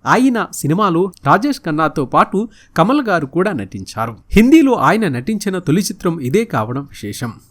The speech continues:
తర్వాత పంతొమ్మిది వందల డెబ్బై నాలుగులో తమిళంలో చాలా సహాయక పాత్రలు పోషిస్తూ వచ్చారు. సేతు మాధవన్ మలయాళంలో నిర్మించిన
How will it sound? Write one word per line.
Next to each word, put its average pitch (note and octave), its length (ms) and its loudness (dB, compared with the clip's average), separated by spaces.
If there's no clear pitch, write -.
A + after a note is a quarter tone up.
తర్వాత A#2 480 -4
పంతొమ్మిది A3+ 340 2
వందల D3 280 0
డెబ్బై A#2 320 -4
నాలుగులో F3+ 440 -4
తమిళంలో G#3 520 -2
చాలా A3+ 400 2
సహాయక A3+ 500 -2
పాత్రలు C#3+ 400 -2
పోషిస్తూ E3+ 540 -6
వచ్చారు. A2 460 -6
సేతు C#4 300 2
మాధవన్ D#3+ 440 0
మలయాళంలో F#3 560 -2
నిర్మించిన D#3+ 600 -2